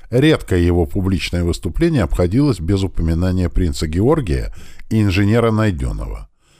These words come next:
Мне даже дали какой-то немецкий орден, а у Гоши и до того их было несколько штук.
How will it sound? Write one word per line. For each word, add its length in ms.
Мне 320
даже 260
дали 280
какой-то 440
немецкий 460
орден, 480
а 160
у 100
Гоши 360
и 20
до 140
того 320
их 120
было 220
несколько 500
штук. 380